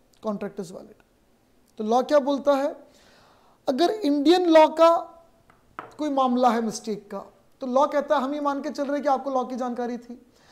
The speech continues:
जब जानकारी थी तो मिस्टेक कैसे हुई? और जब मिस्टेक हुई नहीं तो फिर कॉन्ट्रैक्ट वैलिड है। यानी mistake of Indian law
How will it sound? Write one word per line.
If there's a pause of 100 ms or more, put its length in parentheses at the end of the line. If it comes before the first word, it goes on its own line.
(180)
जब
जानकारी
थी (840)
तो
मिस्टेक
कैसे
हुई? (460)
और
जब
मिस्टेक
हुई
नहीं (720)
तो
फिर
कॉन्ट्रैक्ट
वैलिड
है। (520)
यानी
mistake
of
Indian
law